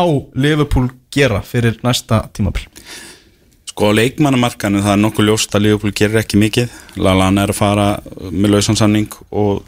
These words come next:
Speaker 2: Dejan Lovren er líklega að fara líka. Hann er náttúrulega bara fjórði kostur,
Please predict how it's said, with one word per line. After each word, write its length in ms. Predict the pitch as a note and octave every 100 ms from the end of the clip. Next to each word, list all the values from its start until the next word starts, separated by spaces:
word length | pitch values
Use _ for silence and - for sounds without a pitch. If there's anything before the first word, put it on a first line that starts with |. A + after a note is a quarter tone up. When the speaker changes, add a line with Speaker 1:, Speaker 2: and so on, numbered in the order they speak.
| -
Speaker 2:
Dejan 240 | F#2+ F#2+
Lovren 400 | F#2+ A2 A#2 A2
er 80 | G#2+
líklega 460 | A2 B2 - B2 A#2+
að 80 |
fara 140 | - A#2+
líka. 280 | B2 B2+ A2+ - _ _
Hann 540 | G#2 G2 - _ F2
er 80 | E2+
náttúrulega 180 | E2+ E2
bara 140 | F2+ -
fjórði 220 | G2 G2
kostur, 380 | A2 - -